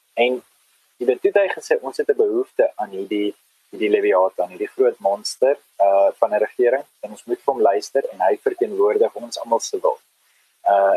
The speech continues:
en hy pas ons op, en hy hou ons nederig, en hou ons in toon, ensovoorts. Ek oorvereenvoudig natuurlik. Maar nou is die vraag, jy weet,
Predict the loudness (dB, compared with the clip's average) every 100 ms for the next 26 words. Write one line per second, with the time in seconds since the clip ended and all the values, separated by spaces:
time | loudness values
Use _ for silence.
0 | -2 -2 -2 2 0 0 -8 -2 -2 0
1 | 0 2 2 2 2 2 2 0 -8 -4
2 | -2 0 -2 -2 -2 0 -2 -8 -20 _
3 | -2 -2 -6 _ -10 -6 -4 -4 -2 -2
4 | _ -4 0 0 0 -2 -2 0 0 -2
5 | -8 -14 -18 _ _ _ _ _ _ -2
6 | 2 2 0 -4 -2 0 2 0 -2 _
7 | _ _ _ _ _ _ -4 0 0